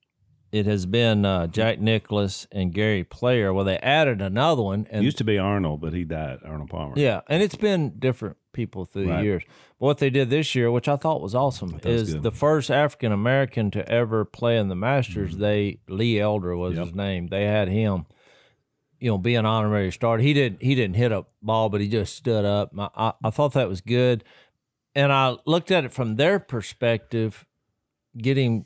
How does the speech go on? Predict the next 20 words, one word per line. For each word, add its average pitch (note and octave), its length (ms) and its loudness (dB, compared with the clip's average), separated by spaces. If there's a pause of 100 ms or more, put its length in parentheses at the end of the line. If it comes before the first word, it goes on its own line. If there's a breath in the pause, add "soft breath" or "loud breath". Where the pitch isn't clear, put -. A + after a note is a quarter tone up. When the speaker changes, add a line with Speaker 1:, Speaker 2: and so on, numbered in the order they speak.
(160)
Speaker 1:
you A#2+ 140 0
know, G#2 140 4
to G2 140 -8
where G2+ 220 0
my G#2+ 220 0
golf G2 360 -2
game G2 340 -2
is F#2+ 220 -2
compared G2 600 -4
to D#2+ 260 -8 (140)
celebrating F#2+ 720 -2
Jesus G#2 380 -4
coming G2 280 -4
out F#2 100 -2
of E2+ 60 -4
the E2 60 -8
ground. G2+ 400 -2 (760 soft breath)
You C3+ 120 0
know, B2+ 60 2
they're, F#3+ 260 2